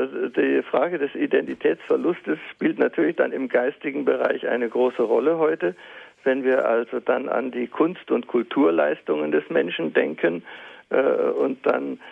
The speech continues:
jetzt kommen die verschiedenen Kulturen einander immer näher,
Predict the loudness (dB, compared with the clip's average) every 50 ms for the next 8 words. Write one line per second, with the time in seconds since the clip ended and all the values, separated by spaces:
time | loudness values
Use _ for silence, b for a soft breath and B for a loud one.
0 | B B B -2 -2 -2 -4 -6 -2 -2 0 0 0 -4 -4 -4 -4 0 0 0
1 | 0 0 -4 -2 0 0 0 2 0 -2 -2 0 0 0 0 0 0 2 4 4
2 | 4 4 2 0 0 -2 B B B B B 2 2 2 0 0 0 0 2 2
3 | 2 0 0 0 0 0 2 2 2 4 4 4 2 2 0